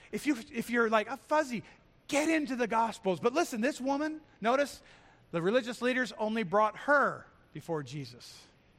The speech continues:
The guy got, you know, he, he, he's unnamed. But Jesus they were trying to trick him, and he says, "Listen, he who is without sin may cast the first stone." And as he's scribbling in the sand,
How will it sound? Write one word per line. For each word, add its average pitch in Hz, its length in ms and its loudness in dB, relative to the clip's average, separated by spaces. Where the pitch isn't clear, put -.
The 180 80 -4
guy 294 240 6
got, 208 320 2
you 202 60 -2
know, 180 100 0
he, 254 240 -2
he, 214 160 -4
he's 233 180 0
unnamed. 226 720 0
But 143 120 -10
Jesus 240 600 -2
they 190 80 2
were 190 80 0
trying 247 180 0
to 214 60 -4
trick - 280 -2
him, 175 180 -4
and 160 100 -6
he 165 60 -6
says, 165 600 -6
"Listen, 202 340 0
he 233 340 0
who 208 180 0
is 165 120 -2
without 180 400 0
sin 185 420 -4
may 147 140 -8
cast - 500 -6
the - 80 -18
first - 440 -8
stone." 135 500 -14
And 139 80 -10
as 147 160 -10
he's 156 140 -10
scribbling 196 500 -8
in 170 120 -6
the 165 100 -10
sand, 139 540 -18